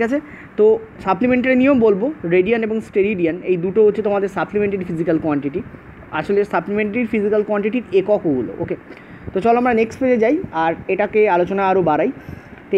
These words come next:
এখানে আমরা mainly এখানে কী আলোচনা করব? এখানে আমরা mainly আলোচনা করব যে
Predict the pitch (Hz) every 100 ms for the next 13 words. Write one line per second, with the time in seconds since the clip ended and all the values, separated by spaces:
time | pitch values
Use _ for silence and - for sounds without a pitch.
0 | 190 262 269 262 262 226 240 262 254 254
1 | 247 254 247 247 240 254 247 226 240 240
2 | 226 196 226 254 254 233 240 233 190 185
3 | 262 - - - 156 196